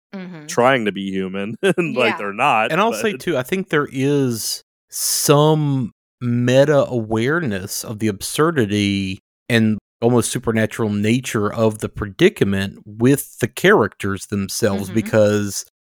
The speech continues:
Speaker 3: there are those moments where they have these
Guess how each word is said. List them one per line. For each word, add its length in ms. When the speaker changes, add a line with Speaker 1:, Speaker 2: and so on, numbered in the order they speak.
Speaker 3:
there 160
are 140
those 220
moments 520
where 220
they 240
have 520
these 540